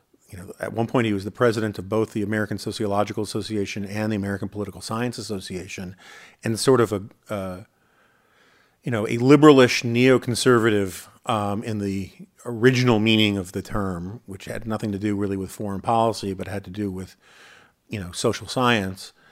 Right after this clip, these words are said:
Anyway, he pointed out that this is one of the greatest sort of controlled studies of social science or political science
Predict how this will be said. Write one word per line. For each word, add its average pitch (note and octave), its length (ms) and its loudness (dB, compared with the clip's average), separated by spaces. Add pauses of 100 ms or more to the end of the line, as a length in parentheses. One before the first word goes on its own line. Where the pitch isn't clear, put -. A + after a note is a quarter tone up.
(300)
Anyway, B2 280 4
he C3+ 120 0
pointed C3 360 2
out D3+ 220 4
that A2+ 140 -4
this A#2+ 120 -2
is A#2 100 -4
one A#2+ 120 0
of A2 60 0
the G#2+ 60 -2
greatest A2 500 0
sort - 140 -14
of - 80 -18
controlled A2+ 480 0
studies A2+ 380 2
of F#2+ 80 -8
social A2 280 -2
science G#2+ 520 -2
or G2+ 60 -6
political A2 340 -4
science G2 460 -6